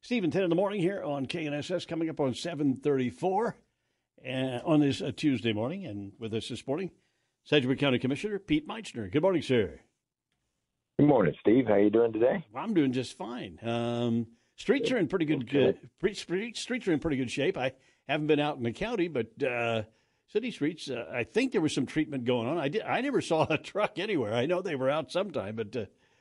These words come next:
Speaker 1: apparently they didn't put down
Speaker 2: Yeah.
Speaker 1: some of that brine, you know, some of that treatment that seems to work on this kind of stuff.
Speaker 2: Yeah.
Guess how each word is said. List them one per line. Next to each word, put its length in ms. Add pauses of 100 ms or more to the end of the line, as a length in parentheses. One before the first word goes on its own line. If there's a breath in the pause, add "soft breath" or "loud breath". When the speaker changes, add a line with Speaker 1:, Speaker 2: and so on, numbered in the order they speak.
(160)
Speaker 1:
apparently 460
they 100
didn't 200
put 120
down 180
Speaker 2:
Yeah. 40
Speaker 1:
some 140
of 60
that 140
brine, 460
you 80
know, 80
some 160
of 60
that 100
treatment 420
that 220
seems 220
to 100
work 240 (420)
on 160
this 160
kind 220
of 60
stuff. 300
Speaker 2:
Yeah. 280